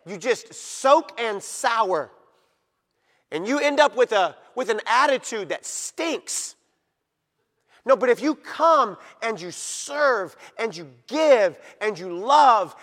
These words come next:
and you pray, man, you are then producing a fruit in your life which is pleasing and honoring to God.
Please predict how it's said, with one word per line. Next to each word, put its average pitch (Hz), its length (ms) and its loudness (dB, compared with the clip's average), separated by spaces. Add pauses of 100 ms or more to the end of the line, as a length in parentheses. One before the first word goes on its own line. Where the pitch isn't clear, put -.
(120)
and 202 160 -4
you 170 140 -14
pray, 269 680 -4 (240)
man, 302 260 -6 (200)
you 311 200 0
are 277 120 4
then 294 400 -4
producing 294 800 -4
a 220 80 -6
fruit 311 680 -10
in 233 180 -10
your 262 280 0
life 311 320 0 (260)
which 285 200 -4
is 254 180 -6 (100)
pleasing 294 880 0 (240)
and 302 200 4 (100)
honoring 277 760 4 (220)
to 320 120 -6
God. 339 600 4